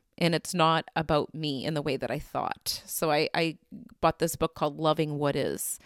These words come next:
And it's an amazing book by Byron Katie. I highly recommend it. But it talks about at the root of everything, the people that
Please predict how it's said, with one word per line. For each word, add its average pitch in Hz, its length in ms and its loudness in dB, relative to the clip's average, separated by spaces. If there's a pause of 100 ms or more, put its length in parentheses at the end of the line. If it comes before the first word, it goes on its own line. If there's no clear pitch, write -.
(580)
And 160 420 -2
it's - 140 -8
an 170 80 0
amazing 165 480 -2
book 151 240 -4
by 151 140 0
Byron 147 400 -2
Katie. 151 360 -6
I 147 120 -4
highly 147 480 -2
recommend 143 560 -4
it. - 200 -4
But 147 120 -2
it 147 100 -6
talks 175 320 -4
about 156 240 -4
at - 100 -6
the 170 100 0
root 170 360 -4
of 156 200 -2
everything, 160 760 -4
the 165 80 0
people 165 460 -4
that 147 340 -2